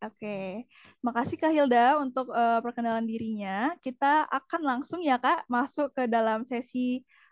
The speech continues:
eh, podcast kita hari ini, yaitu, eh, mengenai apa itu loneliness. Jadi, eh, kalau yang kita tahu, loneliness itu sebuah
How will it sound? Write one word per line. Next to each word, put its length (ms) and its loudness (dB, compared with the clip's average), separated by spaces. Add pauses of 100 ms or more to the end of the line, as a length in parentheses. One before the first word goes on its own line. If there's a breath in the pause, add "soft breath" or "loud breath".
(140)
eh, 240 4
podcast 320 -4
kita 240 -4
hari 240 0 (160)
ini, 240 -4 (160)
yaitu, 320 -4 (240)
eh, 160 2
mengenai 720 -2 (160)
apa 240 2
itu 320 -2
loneliness. 800 -4
Jadi, 400 0 (400 loud breath)
eh, 560 4 (560)
kalau 240 4
yang 80 0
kita 320 0
tahu, 320 0
loneliness 560 -2
itu 240 -4 (560)
sebuah 800 2